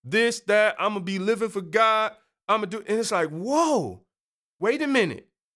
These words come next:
That all sounds good that you going to Chicago,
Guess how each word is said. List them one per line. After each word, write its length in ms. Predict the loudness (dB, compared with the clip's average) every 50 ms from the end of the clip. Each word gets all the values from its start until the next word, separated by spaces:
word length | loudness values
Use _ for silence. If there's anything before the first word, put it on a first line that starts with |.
| _ _ _
That 200 | -2 0 2 4
all 220 | 4 2 2 0 -2
sounds 480 | -2 -2 0 2 4 4 2 0 -2
good 300 | -2 -2 0 0 0 0
that 180 | 0 -2 -2 -2
you 60 | -4
going 260 | -2 0 0 0 0
to 40 | 0
Chicago, 880 | -2 -4 -6 -4 -2 0 2 2 2 2 2 2 0 0 0 -4 -10